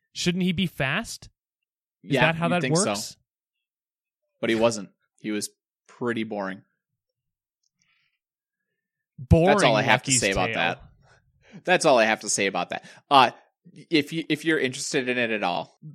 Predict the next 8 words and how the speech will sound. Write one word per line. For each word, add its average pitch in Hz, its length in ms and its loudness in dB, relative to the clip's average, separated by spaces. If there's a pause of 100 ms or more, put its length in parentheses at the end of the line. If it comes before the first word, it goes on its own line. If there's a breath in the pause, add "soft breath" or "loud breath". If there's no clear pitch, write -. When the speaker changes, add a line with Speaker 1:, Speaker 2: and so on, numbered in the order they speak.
Speaker 1:
Before 220 360 -2
you 254 120 -2
move 214 220 0
on, 165 240 -2 (120)
I, 151 160 -12 (120)
I 160 140 0
wanna 220 300 -2
know, 160 580 -2